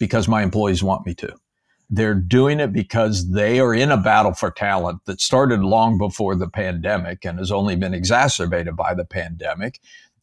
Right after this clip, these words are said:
And they're dealing with a generation of workers who want to, who, who wanna know that they're working for somebody who's doing good in the world.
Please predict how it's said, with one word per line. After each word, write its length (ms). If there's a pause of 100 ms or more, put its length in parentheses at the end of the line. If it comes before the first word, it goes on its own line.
(200)
And 400
they're 140
dealing 360
with 200
a 60
generation 680
of 140
workers 480
who 200
want 480
to, 300 (400)
who, 260
who 120
wanna 320
know 220
that 180
they're 100
working 340
for 120
somebody 420
who's 220
doing 260
good 180
in 140
the 80
world. 380